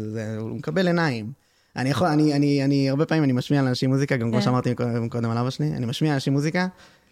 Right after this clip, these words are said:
Speaker 1: אני לא צריך שהם ידברו, בשביל,
Speaker 2: <laughs>
Speaker 1: בשביל להבין את התגובה.
Speaker 2: כן.
Speaker 1: אז, ובאותו שנייה למדתי מלא.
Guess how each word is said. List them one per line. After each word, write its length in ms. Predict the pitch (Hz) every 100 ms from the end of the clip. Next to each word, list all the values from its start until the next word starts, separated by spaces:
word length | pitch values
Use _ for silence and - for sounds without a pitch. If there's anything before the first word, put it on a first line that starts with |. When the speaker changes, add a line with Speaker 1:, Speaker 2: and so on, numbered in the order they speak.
| - 127
Speaker 1:
אני 120 | 131
לא 60 |
צריך 160 | 160 156
שהם 120 | 147
ידברו, 320 | 123 113 107 107 - -
בשביל, 320 | 302 294 269 247
Speaker 2:
<laughs> 40 |
Speaker 1:
בשביל 200 | 233 156
להבין 320 | 139 135 143
את 60 | 143
התגובה. 440 | 135 123 120 113 113 - _
Speaker 2:
כן. 240 | 214 208 190 - _
Speaker 1:
אז, 420 | 117 113 110 107 104 _ _ _ _ _ -
ובאותו 600 | 131 120 131 131 131 156
שנייה 240 | 165 165
למדתי 420 | 135 120 127 123 120
מלא. 200 | 113